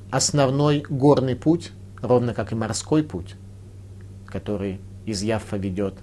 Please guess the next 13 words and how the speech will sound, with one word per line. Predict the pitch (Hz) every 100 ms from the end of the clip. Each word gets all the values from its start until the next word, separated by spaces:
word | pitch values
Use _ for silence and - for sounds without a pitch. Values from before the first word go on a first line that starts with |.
| - 101
дальше | 98 90 92
к | -
Иерусалиму, | 98 - 98 139 139 95 - - - - - -
они | 104 123 143 175 185 - -
приходят | - 120 131 123 -
к |
Иерусалиму | 123 107 123 160 170
как | 98 90
раз | 117 139 - - - - -
с | -
севера. | - 139 127 113 - - - - - - - - - - -
Поэтому | 123 127 147 143
враг | 131 139 185 -